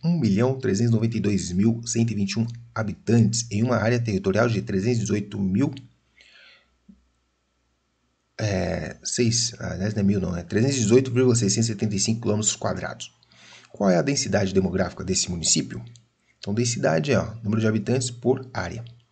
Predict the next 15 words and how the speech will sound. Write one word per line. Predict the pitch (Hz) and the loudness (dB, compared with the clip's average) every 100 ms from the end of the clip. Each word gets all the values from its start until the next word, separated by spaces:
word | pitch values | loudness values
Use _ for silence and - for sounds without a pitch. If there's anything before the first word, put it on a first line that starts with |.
| - - _ | -20 -20 _
Então, | - | -6
vamos | 95 | -4
colocar | 98 95 - | -2 -4 -4
aqui | - - - | -12 -18 -16
D, | 90 101 - - - _ _ - - _ | -2 0 0 -2 -16 _ _ -20 -20 _
dividido | - 101 107 98 | -8 -2 -2 2
por | 104 95 - - _ | 4 4 2 -16 _
um | 170 135 | 0 2
milhão | 101 87 80 - - _ | 2 0 -4 -10 -20 _
trezentos | - 92 85 - - - - _ - | -4 -2 -2 -6 -10 -14 -18 _ -2
e | |
noventa | 117 90 - 80 - 95 | 0 0 -4 -12 -10 -6
e | 87 | -6
dois | 92 - - - | -6 -8 -10 -6
mil | 101 123 165 | 0 2 0